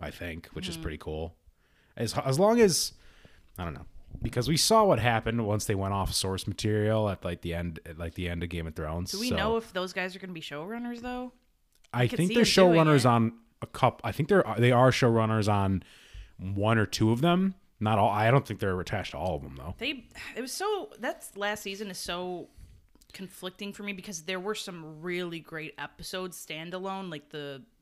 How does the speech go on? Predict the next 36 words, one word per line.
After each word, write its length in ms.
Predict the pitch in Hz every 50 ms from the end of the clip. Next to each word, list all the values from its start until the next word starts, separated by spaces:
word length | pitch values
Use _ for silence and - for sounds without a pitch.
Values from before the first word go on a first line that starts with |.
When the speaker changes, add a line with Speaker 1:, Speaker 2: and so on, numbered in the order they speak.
| _
Speaker 2:
the 200 | - 139 131 131 127 127
Night 240 | 139 143 156 175 -
Army. 600 | 175 180 180 180 185 185 185 185 185 185 180 175 - _ _ _ - - - _ _ _ _ _ _ _ _
Speaker 1:
Uh, 360 | 190 196 196 196 196 196 190
Speaker 2:
That 220 | 190 190 185 180 156
was, 140 | - -
uh, 80 | 254 233
the, 100 | 220 214
one 140 | 208 214 214
of 60 | 208
the 60 | 190 185
cool. 220 | - - - - _
I, 100 | 175 190 -
I'm 160 | - 196 226 233
obsessed 200 | 233 - - 214
Speaker 1:
I 160 | 143 123 131
Speaker 2:
with 40 | 131
Speaker 1:
didn't, 160 | 135 123 - -
Speaker 2:
that 100 | 156 -
Speaker 1:
I 100 | - 131 147
Speaker 2:
episode. 80 | 156 -
Speaker 1:
think 180 | 175 160 123
Battle 260 | - 131 131 131 127 117
of 60 | 107
the 60 | 101
Bastards 640 | 85 98 98 101 104 98 90 - - 98 92 80 82
is 80 | 80
better 300 | 78 - 95 90 90 90
than 140 | 82 80 76 73
that 200 | 76 76 73 73
episode. 560 | 73 73 - - - - - - - - - _ _ _ _ _ _ _ _ _ _ _ _ _ _ _
Speaker 2:
I 260 | - 185 202 226 240 240
love 80 | 214 208
Speaker 1:
I 160 | 202 202 -
Speaker 2:
that 100 | - -
Speaker 1:
think, 160 | - 80 73